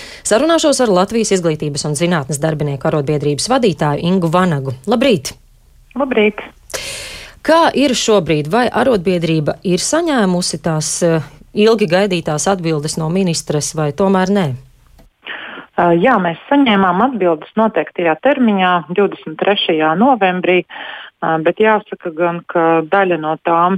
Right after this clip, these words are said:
Speaker 2: varētu teikt, kad ir gana saturiski tukšas, un, ā, par būtiskākajām mūsu prasībām, nu, būtībā mēs arī varam, nu, atļauties teikt, izanalizējot tās, ka pat nav tāda pussoļa pastarta pretīm.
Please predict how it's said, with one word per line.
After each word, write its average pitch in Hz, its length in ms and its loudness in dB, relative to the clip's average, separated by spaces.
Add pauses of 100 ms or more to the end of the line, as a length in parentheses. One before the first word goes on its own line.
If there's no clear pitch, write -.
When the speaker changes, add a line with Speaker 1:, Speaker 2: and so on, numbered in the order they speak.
Speaker 2:
varētu 156 440 -2
teikt, 170 300 -2
kad 143 160 -4
ir 151 140 2
gana 170 300 0
saturiski 170 720 -2
tukšas, 233 500 0 (600)
un, 190 340 2
ā, 190 220 4
par 160 160 -4
būtiskākajām 180 1080 0
mūsu 185 320 0
prasībām, 170 920 0
nu, 175 180 -8
būtībā 165 400 0
mēs 170 260 -4
arī 170 220 2
varam, 156 380 0
nu, 170 220 0
atļauties 165 580 0
teikt, 208 360 0
izanalizējot 151 840 0
tās, 175 260 2 (460)
ka - 160 -6
pat 170 240 -2
nav 185 260 0
tāda 139 240 -4
pussoļa 139 640 -2
pastarta 135 560 -4
pretīm. 139 560 -2